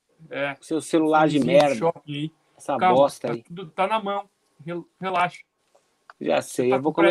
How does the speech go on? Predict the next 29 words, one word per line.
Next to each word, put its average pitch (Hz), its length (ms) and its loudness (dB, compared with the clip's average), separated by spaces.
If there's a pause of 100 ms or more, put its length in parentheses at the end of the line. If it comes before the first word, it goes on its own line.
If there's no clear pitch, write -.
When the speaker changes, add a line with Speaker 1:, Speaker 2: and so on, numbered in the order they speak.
(120)
Speaker 2:
começar 180 80 8
a 180 40 8
Speaker 1:
você - 20 4
tá 185 60 4
com 160 40 2 (160)
Speaker 2:
anotar. 120 80 0
Speaker 1:
pressa, 247 300 -4
Aquiles? 151 320 -16
Você 160 100 -20
quer 190 120 -12
ir - 20 -8
em 202 40 -8
algum 175 220 -10
Speaker 2:
Não. 123 60 -8
Speaker 1:
lugar? 160 420 -6 (500)
Speaker 2:
Não, 131 360 -2
não, 143 180 6
hoje 160 140 8
eu 156 40 4
tenho 165 160 6
que 190 160 4
editar 151 360 8
vídeos. 139 580 2 (480)
Speaker 1:
É, - 160 -20
você 180 160 -18
tá 185 100 -10
com 190 140 -14
pressa, 165 400 -6
parece. 135 480 -10